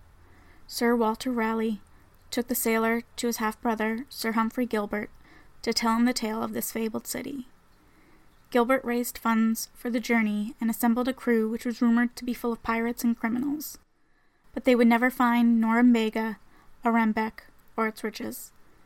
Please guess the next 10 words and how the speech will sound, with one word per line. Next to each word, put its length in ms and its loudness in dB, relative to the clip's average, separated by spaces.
Instead, 340 2
they 100 4
would 120 2
find 240 4
their 120 4
rest 480 -6
in 100 4
a 80 4
watery 380 -2
grave. 480 -6